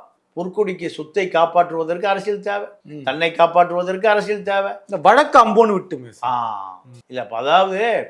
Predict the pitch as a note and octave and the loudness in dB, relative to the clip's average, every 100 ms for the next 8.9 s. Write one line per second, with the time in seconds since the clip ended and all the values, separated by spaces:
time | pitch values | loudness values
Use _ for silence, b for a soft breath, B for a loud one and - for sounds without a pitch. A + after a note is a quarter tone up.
0 | A#2 D3+ G#3+ G#3+ - A3 G#3+ G3 F3 E3+ | -2 2 4 2 -2 2 4 4 2 2
1 | D#3 C#3+ - _ D3+ F#3 G#3 G#3 G3+ G3 | 0 -4 -12 _ -6 -2 -2 -2 -6 -4
2 | F3 D#3 D3 C3+ - _ D3 D3+ D3 C#3+ | -4 -2 -2 -4 -10 _ -6 -4 -2 -4
3 | C3+ C3 E3+ G#3 A3+ G#3+ G3 F#3 F#3 F#3 | -6 -10 -6 4 6 6 2 -2 2 4
4 | F3+ F#3+ D#3+ E3 E3 E3 G3+ F#3+ C3 D3+ | 2 -2 -6 -6 -6 -2 2 2 2 -2
5 | - _ D#3+ E3 E3 D3+ D3 D3 C#3+ C3+ | -10 _ -6 -6 -6 -10 -8 -8 -8 -8
6 | A#2+ C#3 C#3+ D#3+ - B2 C3 A#2+ - D#3 | -6 -8 -8 -10 -12 -16 -12 -12 -10 -12
7 | D3+ B2+ C#3 C#3 C3 A#2+ A#2 A2+ C3 B2+ | -10 -8 -6 -6 -6 -10 -16 -12 -12 -12
8 | _ C#3+ B2+ B2 F#3+ E3+ C3 - | _ -12 -10 -8 -6 -4 -6 -10